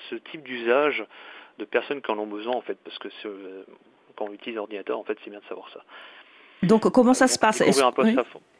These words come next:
Speaker 2: Est-ce que tu
Speaker 1: Oui, allez-y.
Speaker 2: proposes, euh, au dé-, au préalable des thèmes, des,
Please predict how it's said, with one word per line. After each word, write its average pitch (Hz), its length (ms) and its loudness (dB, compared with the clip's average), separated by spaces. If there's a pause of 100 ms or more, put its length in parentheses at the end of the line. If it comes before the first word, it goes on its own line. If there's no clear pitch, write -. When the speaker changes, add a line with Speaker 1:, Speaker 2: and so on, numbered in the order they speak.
Speaker 2:
Est-ce 262 140 4
que 269 80 6
tu 262 120 6
Speaker 1:
Oui, 240 60 4
allez-y. 240 240 4
Speaker 2:
proposes, 262 400 8
euh, 208 440 8
au 226 120 8
dé-, 196 180 2
au 220 120 8
préalable 214 960 4
des 165 240 4
thèmes, 190 800 6
des, 165 160 0